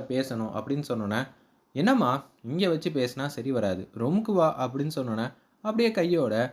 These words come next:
நம்ம கரிகாலனையும் கூட்டிட்டு வராங்க, நந்தினியும் கூட்டிட்டு வராங்க. "என்னம்மா?" அப்படின்னு சொன்னோன்னே, "ரூம்ல ஒரு வேளை தனித்தனியா எல்லாம் இருக்கிறத நினைச்சு பார்த்துட்டாங்களோ?" அப்படின்னு சொல்லி யோசிக்கும் போது, "இங்க என்ன நடக்குது?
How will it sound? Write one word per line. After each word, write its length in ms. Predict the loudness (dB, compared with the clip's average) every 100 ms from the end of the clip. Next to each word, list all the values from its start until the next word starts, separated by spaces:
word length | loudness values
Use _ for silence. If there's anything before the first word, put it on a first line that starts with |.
| -8 _ _
நம்ம 220 | -4 2 4 2 0
கரிகாலனையும் 640 | -4 0 4 4 2 -2 -4
கூட்டிட்டு 240 | -4 -2
வராங்க, 300 | 0 2 0 -2 -6
நந்தினியும் 540 | -6 -2 0 0 0 0
கூட்டிட்டு 240 | 0 2
வராங்க. 300 | 4 2 2 -2 -6 _
"என்னம்மா?" 420 | -6 0 2 4 2
அப்படின்னு 360 | 0 0 -2 0
சொன்னோன்னே, 340 | 0 2 2 0 -2 _ _ _ -4
"ரூம்ல 300 | 2 4 4
ஒரு 160 | 4 4
வேளை 240 | 4 4
தனித்தனியா 540 | 2 -2 -4 -2 0 0
எல்லாம் 220 | 2 2
இருக்கிறத 300 | 0 -2 -2
நினைச்சு 320 | -2 -2 0 -2 0
பார்த்துட்டாங்களோ?" 640 | -2 -2 0 0 2 4
அப்படின்னு 280 | 2 2 -4
சொல்லி 200 | -2 0
யோசிக்கும் 400 | 0 0 -4 -2
போது, 240 | 0 2 2 -2 _ _ -6
"இங்க 280 | 0 2 2
என்ன 280 | 2 2
நடக்குது? 460 | 2 2 0 0 -2